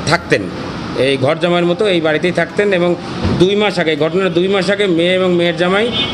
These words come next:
তাদের মেয়ের শ্বশুরবাড়ি এবং জামাইয়ের বাবার বাড়িতে চলে গিয়েছেন। তো আমরা যেটা জানতে পারি আরেকটু পিছনে গিয়ে, যে এই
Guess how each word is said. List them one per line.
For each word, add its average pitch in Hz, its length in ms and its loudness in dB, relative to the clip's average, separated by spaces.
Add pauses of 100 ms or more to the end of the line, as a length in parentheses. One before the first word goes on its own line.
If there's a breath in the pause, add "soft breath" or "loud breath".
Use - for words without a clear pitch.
(180)
তাদের 160 360 0 (140)
মেয়ের 156 220 2
শ্বশুরবাড়ি 196 500 0
এবং 185 240 0
জামাইয়ের 165 260 0
বাবার 156 260 0
বাড়িতে 147 320 -2
চলে 123 200 2
গিয়েছেন। 123 360 0 (600)
তো 170 60 2
আমরা 170 280 2
যেটা 214 160 -2
জানতে 208 300 0
পারি 208 420 0
আরেকটু 165 220 0
পিছনে 185 320 0
গিয়ে, 190 300 0 (480)
যে 151 280 2
এই 180 80 0